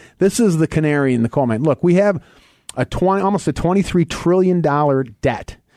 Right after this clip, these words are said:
We're adding a trillion dollars a year right now. That's what it's forecast at. We have two hundred trillion in unfunded liabilities, according to Lawrence Kotlikoff, Boston University professor, in unfunded liabilities. What do you think the government is gonna go, do down the road? So if you're sitting there,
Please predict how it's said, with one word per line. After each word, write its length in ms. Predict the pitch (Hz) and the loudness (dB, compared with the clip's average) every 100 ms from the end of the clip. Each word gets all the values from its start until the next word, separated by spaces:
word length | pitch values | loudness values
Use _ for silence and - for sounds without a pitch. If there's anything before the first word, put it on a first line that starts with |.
| _ _ | _ _
We're 140 | 131 | 0
adding 260 | 143 160 147 | 2 2 2
a 80 | 123 | 0
trillion 420 | - 185 214 202 | 0 0 2 2
dollars 380 | 185 170 160 127 | 2 2 0 2
a 60 | |
year 200 | 139 139 | 2 2
right 220 | 123 117 113 | 2 0 0
now. 200 | 110 117 | 0 0
That's 220 | 113 - | -2 -2
what 100 | 147 | -4
it's 100 | 135 | -4
forecast 680 | - 131 120 117 101 95 | -2 -2 0 -2 -2 -2
at. 200 | 104 107 - - _ _ | -2 -2 -4 -16 _ _
We 100 | 135 | -4
have 140 | 117 | -4
two 200 | - 202 | -2 0
hundred 260 | 208 202 170 | 0 0 -2
trillion 360 | 165 165 156 143 | -2 0 0 0
in 100 | 131 | 0
unfunded 420 | 143 - 147 143 | 0 -2 -2 0
liabilities, 680 | 135 139 131 131 127 127 | 0 0 0 0 0 0
according 360 | 113 - 117 120 | -2 -2 0 0
to 100 | 120 | -2
Lawrence 260 | 113 120 - | -2 -2 -2
Kotlikoff, 600 | 160 185 156 135 156 - _ _ | -2 0 -2 0 -2 -4 _ _
Boston 320 | - 117 - | -4 -4 -2
University 300 | 120 117 107 | -2 0 -2
professor, 580 | 104 - 101 107 - 151 - _ - - - | -6 -12 -6 -4 -2 -6 -8 _ -20 -20 -8
in 120 | 135 | -4
unfunded 480 | 151 196 - 185 165 | -2 -2 0 0 0
liabilities. 680 | 151 143 135 143 131 107 98 - _ - | 0 0 0 0 0 -2 -4 -10 _ -2
What 160 | 165 | 0
do 60 | 262 | 2
you 140 | 254 | 2
think 240 | - 190 170 | 2 0 0
the 80 | |
government 360 | 147 151 143 135 | 0 0 0 0
is 100 | 123 | 0
gonna 180 | 139 131 | -2 0
go, 160 | 120 | 0
do 180 | 156 139 | 0 0
down 200 | 160 123 | 0 0
the 80 | 113 | 0
road? 160 | 107 - | -2 0
So 100 | 147 | 0
if 80 | |
you're 160 | 151 226 | 2 0
sitting 380 | - 220 214 160 | 2 2 2 2
there, 320 | 139 123 123 | 2 0 -2